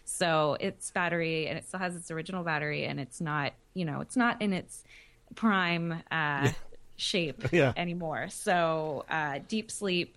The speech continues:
Speaker 1: has greatly improved its battery life, um, and that's an app that I wouldn't have found, um, without Gems, and now I use it every day.
Speaker 2: Yeah, and I agree. I,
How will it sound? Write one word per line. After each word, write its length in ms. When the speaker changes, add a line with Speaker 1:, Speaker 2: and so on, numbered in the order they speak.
Speaker 1:
has 640
greatly 560
improved 360
its 160
battery 360
life, 420
um, 220
and 140
that's 200
an 80
app 240
that 80
I 100
wouldn't 240
have 80
found, 560
um, 380
without 300
Gems, 300
and 80
now 120
I 40
use 220
it 60
every 220
day. 300
Speaker 2:
Yeah, 220
and 140
I 60
agree. 320
I, 140